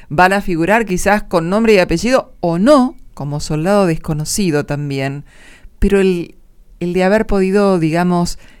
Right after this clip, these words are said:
intercambiar una palabra, un saludo, el quizás cruzártelo en la calle, ¿qué sentiste? ¿Qué sentís?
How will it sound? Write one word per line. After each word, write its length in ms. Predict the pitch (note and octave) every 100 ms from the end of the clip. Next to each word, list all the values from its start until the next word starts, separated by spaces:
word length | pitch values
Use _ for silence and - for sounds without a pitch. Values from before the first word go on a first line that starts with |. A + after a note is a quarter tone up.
| -
intercambiar 680 | F3+ F3 E3 E3+ E3 E3 F3+
una 180 | F3 D#3
palabra, 840 | D#3 E3+ E3 D3+ D3 D3+ D3 - -
un 160 | D3+
saludo, 540 | D3+ D3+ D3+ E3+ E3 D#3+
el 100 | C#3+
quizás 280 | E3 -
cruzártelo 560 | A#3+ G3+ - F#3+ F#3+ D#3+
en 100 | D3+
la 100 | C#3+
calle, 460 | C3+ C#3 - C#3 C#3+
¿qué 140 | -
sentiste? 720 | - C#4+ G3+ E3 - - -
¿Qué 140 | - G3+
sentís? 720 | G#3+ F3+ D#3+ C#3+ - - -